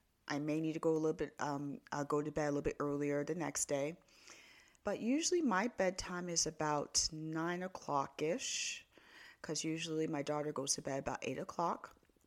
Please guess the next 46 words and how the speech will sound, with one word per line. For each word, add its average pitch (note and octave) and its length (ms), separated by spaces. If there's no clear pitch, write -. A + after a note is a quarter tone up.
And D#3 120
I C#3+ 60
try D3 260
to, D3 80
you D3+ 100
know, C3+ 140
wind D3 380
down, D3+ 760
make, C#3 240
uh, C#3+ 120
make C#3+ 180
sure - 140
things D3 260
are C#3+ 140
in C3+ 100
order, D#3+ 300
check - 280
my - 100
planner, E3 560
and D3 200
just - 580
sit - 220
for G3 160
a F#3 40
few G3 220
minutes F#3+ 360
just - 220
to - 60
clear D3+ 220
my C#3+ 160
mind D#3+ 380
and D3+ 100
then - 100
go - 160
to - 80
bed. - 300
When D#3 120
I E3+ 100
get F#3 140
up F3+ 100
in F3+ 80
the F3 60
morning, F3 440
usually E3 300
my D#3+ 140
body D#3+ 360